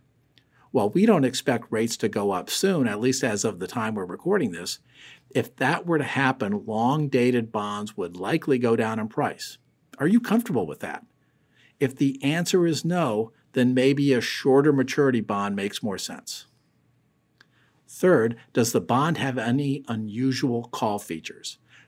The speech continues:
Some bonds give the bond issuer the right to call the bond back from bondholders before the stated maturity date.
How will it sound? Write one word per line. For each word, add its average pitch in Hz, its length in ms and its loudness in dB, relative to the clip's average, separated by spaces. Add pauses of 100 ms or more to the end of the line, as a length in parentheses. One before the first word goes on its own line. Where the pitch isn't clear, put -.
Some 185 420 0
bonds 131 440 2
give 131 260 -2
the 160 80 2
bond 127 340 2
issuer 101 420 -2
the 95 120 -6
right 104 320 -4
to 107 80 -12
call 170 300 0
the 160 100 -4
bond 127 280 0
back 120 260 -2
from 101 160 -6
bondholders 107 720 -2 (400)
before 135 560 2
the 156 140 -2
stated 110 440 -2
maturity 117 500 0
date. - 300 -16